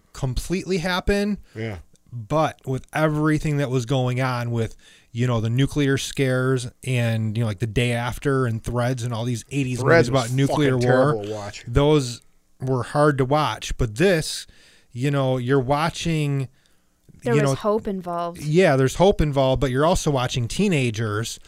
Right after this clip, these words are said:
Speaker 1: who are getting slaughtered and, you know, shot.
Speaker 2: That's what fucked me up, was, like,
Speaker 1: Yeah.
Speaker 2: there's those, those shots they did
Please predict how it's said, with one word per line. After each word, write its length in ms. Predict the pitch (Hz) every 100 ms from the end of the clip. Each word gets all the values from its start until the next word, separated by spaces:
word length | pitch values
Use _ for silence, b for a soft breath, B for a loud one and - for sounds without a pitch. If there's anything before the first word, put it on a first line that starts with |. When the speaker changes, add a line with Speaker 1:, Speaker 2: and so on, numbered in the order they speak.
| b b
Speaker 1:
who 500 | - 156 139 127 123 117 _ - -
are 160 | 127 123
getting 560 | 131 143 139 127 127 - - - -
slaughtered 560 | - - 139 151 156 135
and, 260 | 123 120 110
you 120 | 135
know, 200 | 120 104
shot. 360 | - - - 143
Speaker 2:
That's 200 | 233 247
what 120 | 240
fucked 320 | - 180 -
me 160 | 139 139
up, 260 | 170 - 127
was, 120 | 131
like, 120 | 156
Speaker 1:
Yeah. 60 | 131
Speaker 2:
there's 200 | 165 135
those, 260 | 165 117 117
those 240 | 147 135
shots 380 | - 180 202 -
they 180 | 151 135
did 380 | 139 135 127